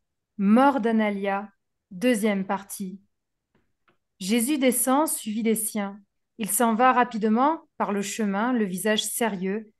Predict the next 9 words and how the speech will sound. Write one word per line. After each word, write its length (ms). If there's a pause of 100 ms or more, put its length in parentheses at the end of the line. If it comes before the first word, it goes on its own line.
(180)
et 80
je 140
dirais 320
presque 600 (160)
renfrogné. 800 (540)
Il 140
ne 100
parle 420
plus. 320